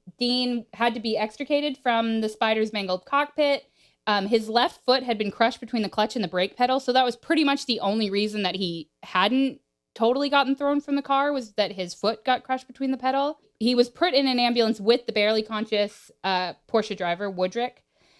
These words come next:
Um, and then he was pronounced dead at the hospital that they drove to that was twenty-eight miles away.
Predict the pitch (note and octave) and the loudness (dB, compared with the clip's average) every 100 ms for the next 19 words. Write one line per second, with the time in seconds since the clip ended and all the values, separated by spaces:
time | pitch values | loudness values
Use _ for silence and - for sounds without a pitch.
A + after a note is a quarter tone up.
0 | _ _ G#3 G3 F3+ F#3+ G#3 G#3+ G#3 A3 | _ _ -2 -2 -4 -2 0 0 0 0
1 | G#3 G3+ A3 G3 G3 - F#3+ F#3 F3+ F3+ | -2 -2 -2 -2 -4 -2 2 2 0 -4
2 | F3 F3+ F3 E3+ - F3+ E3+ E3+ D#3+ E3+ | -6 -4 -4 -4 -4 -2 -2 -2 -6 -4
3 | F3 E3+ - E3 D3 - F3 E3+ D#3+ D3+ | -4 -6 -6 -6 -8 -8 -6 -4 -6 -6
4 | D3 D3+ D#3 E2+ | -10 -10 -12 -14